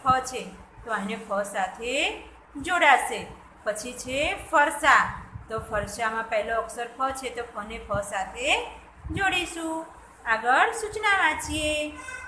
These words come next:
પડી ગઈ ને ખબર વિદ્યાર્થી મિત્રો આમાં? તો ફકીર, ફણ,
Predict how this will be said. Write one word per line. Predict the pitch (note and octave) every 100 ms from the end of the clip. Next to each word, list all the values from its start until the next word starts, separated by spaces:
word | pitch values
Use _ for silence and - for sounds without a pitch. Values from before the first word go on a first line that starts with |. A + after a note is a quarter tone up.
| - - -
પડી | A#3 D4+
ગઈ | A4
ને | A#4+
ખબર | A4+ A4+ A#4
વિદ્યાર્થી | G#4+ G4 F#4+ F#4+
મિત્રો | F#4 F#4 F4+
આમાં? | D#4+ D4+ C4 G3+ - - - -
તો | -
ફકીર, | A#3 B3 A3 - C4+ D#4 G4+ A4+ - - - C4
ફણ, | B3 C4+ D4+ F#4